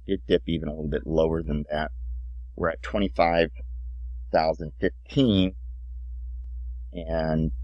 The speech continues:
we, we, we touched twenty-four at some point last twenty-four hours. Let's see on CoinGecko what that is.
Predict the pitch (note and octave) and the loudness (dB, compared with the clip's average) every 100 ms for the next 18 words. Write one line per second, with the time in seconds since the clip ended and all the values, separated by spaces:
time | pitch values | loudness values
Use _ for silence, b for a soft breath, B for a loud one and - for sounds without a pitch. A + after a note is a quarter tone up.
0 | - - - - - - - - - - | -4 -4 -6 -8 -14 -14 -10 -10 -10 -8
1 | - - - F2+ - F#2 F#2+ F#2+ - B2+ | -8 -2 2 2 2 -2 0 -2 0 2
2 | - - - G#2+ G2+ - F2 - - G2+ | 2 0 -2 0 0 0 -6 -8 -2 2
3 | F2 D2 C2 F2 F#2 - - - - - | 4 2 2 2 0 -4 -8 -6 -6 -8
4 | - - - E2+ - - G2+ F#2 F2+ - | -8 -10 0 2 2 2 4 4 2 0
5 | F2 D#2 D#2 - - - - - - D#2 | -2 -2 -4 -14 -12 -12 -12 -12 0 2
6 | D#2 - - D#2 C#2 D#2 - - - D2 | 2 -2 -14 -14 -8 -8 -8 -14 -4 0
7 | D2 D2 - - - - - - - - | 2 2 -2 -4 -2 -4 -4 -8 -10 -14
8 | - - - - - - - F2+ D#2 D2+ | -14 -12 -12 -10 -8 -4 0 4 4 4
9 | - D2+ D#2 C#2 - E2 D#2 D2 C2+ C#2+ | 2 2 0 0 -8 -4 -2 0 2 2
10 | - C#2+ C#2 D2 D2 C2+ D2 C#2 - | 2 0 0 -2 -2 -2 0 -2 -2